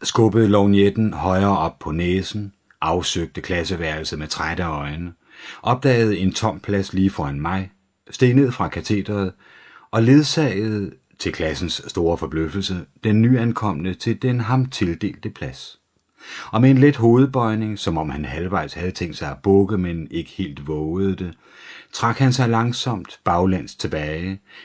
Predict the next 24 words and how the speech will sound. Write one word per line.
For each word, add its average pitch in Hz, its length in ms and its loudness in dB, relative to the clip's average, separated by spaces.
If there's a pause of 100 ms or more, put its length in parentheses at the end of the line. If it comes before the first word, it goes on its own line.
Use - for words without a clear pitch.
hele 92 240 0
tiden 90 280 -2
med 87 80 -2
øjnene 87 500 -2
på 98 140 -8
den 95 120 -6
fremmede. 71 440 -10 (1000)
Mens 98 220 2
han 110 120 4
atter 101 240 2
besteg 98 380 0
katedret, 95 560 -2
henvendte 92 400 0
han 92 120 -6
sig 98 140 -6
til 71 180 -8
ham. 65 220 -16 (1000)
"Må 85 500 -4
jeg 80 220 -4 (160)
bede 95 200 0
om 101 180 0
deres 85 360 -4
efternavn, 82 840 -4
fornavn, 85 840 -4